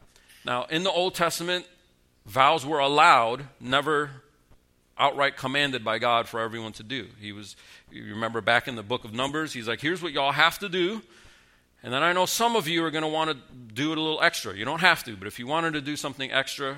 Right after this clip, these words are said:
here are some vows you could take." And the ultimate vow really was the, the Nazirite vow, where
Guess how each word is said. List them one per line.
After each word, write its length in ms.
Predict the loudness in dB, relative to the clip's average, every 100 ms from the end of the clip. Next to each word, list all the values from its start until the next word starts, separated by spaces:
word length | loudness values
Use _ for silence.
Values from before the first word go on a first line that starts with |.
| -10
here 120 | -10
are 40 |
some 220 | -10 -10 -4
vows 400 | -2 -2 -6 -18 _ _ -18
you 100 | -16
could 140 | -8
take." 340 | -4 -4 -8 -20 -20 -20 _ _ -10
And 340 | -8 -6 -8
the 360 | -8 -6 -8 -12 -20 _ _ _ -20 _ _ _ _
ultimate 400 | -4 -4 -4 -6
vow 240 | -2 0 0
really 260 | -4 -6
was 180 | -6 -8
the, 180 | -10 -10
the 120 | -10 -4
Nazirite 520 | 0 0 -2 -4 -4
vow, 340 | -4 -4 -6 -8
where 320 | -8 -8